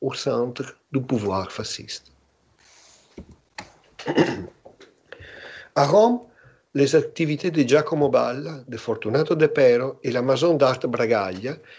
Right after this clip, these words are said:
ainsi que le développement d'un théâtre cabaret futuriste original, avaient fait fa-, avaient fait comprendre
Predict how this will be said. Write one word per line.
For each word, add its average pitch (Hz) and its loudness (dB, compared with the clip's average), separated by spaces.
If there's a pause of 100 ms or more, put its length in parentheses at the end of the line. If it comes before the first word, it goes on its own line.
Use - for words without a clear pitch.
(140)
ainsi 135 -2
que 170 2
le 123 6
développement 131 0
d'un 117 -6
théâtre 131 2
cabaret 120 0
futuriste 135 -4
original, 101 -2 (560)
avaient 190 4
fait 208 4
fa-, - 2 (260)
avaient 139 4
fait 196 -2
comprendre 123 0